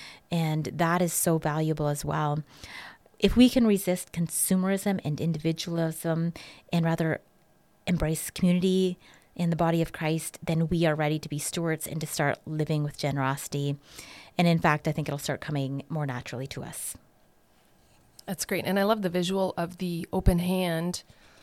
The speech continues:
Speaker 2: um, as a steward rather than the ownership, the closed fist. And, um, in our verse, it does say, um, "She opens her hand to the poor and reaches out her hands to the needy."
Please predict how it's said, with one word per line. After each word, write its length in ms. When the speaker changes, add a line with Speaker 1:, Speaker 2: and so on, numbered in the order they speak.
Speaker 2:
um, 400
as 140
a 60
steward 500
rather 240
than 220
the 160
ownership, 540
the 100
closed 420
fist. 540
And, 360
um, 460
in 120
our 100
verse, 580
it 120
does 220
say, 540
um, 360
"She 200
opens 280
her 100
hand 320
to 60
the 80
poor 380
and 200
reaches 300
out 140
her 80
hands 460
to 100
the 100
needy." 580